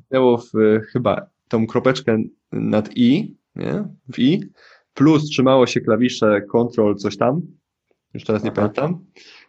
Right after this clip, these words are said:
Speaker 1: to się logowało jako admin.
Speaker 2: Aha.
Speaker 1: I teraz,
Speaker 2: A to jest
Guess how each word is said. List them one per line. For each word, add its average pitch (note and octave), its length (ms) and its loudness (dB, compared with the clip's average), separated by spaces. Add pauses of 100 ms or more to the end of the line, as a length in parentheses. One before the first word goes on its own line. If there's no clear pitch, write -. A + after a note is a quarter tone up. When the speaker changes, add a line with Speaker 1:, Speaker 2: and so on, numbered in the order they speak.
(160)
Speaker 1:
to - 140 0
się D3+ 180 0
logowało A#2+ 500 4
jako G#2+ 240 4
admin. G2 400 -2 (720)
Speaker 2:
Aha. A2 680 -10 (1120)
Speaker 1:
I G#2+ 60 -2
teraz, C#3+ 240 2
Speaker 2:
A D3+ 40 2
to - 260 -2
jest - 240 -12